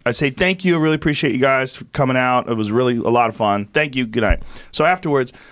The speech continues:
I would always hang around and say hi to people. And there was no picture taking back then 'cause you had to have an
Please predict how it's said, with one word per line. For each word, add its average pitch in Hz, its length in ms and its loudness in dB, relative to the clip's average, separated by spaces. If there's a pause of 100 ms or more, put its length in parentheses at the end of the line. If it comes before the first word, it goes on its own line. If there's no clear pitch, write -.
(120)
I - 80 0
would 220 100 4
always 190 120 4
hang 147 180 0
around 120 280 2
and 113 100 -2
say 120 120 0
hi 107 180 0
to 95 60 -4
people. 90 640 0
And 85 300 -2
there 107 200 -2
was 117 100 0
no 113 120 0
picture 95 420 -6
taking 76 360 -12
back 78 200 -10
then 82 180 -8
'cause 92 120 -8
you 104 60 -2
had 87 60 -4
to 87 60 -4
have 87 140 -8
an 76 80 -8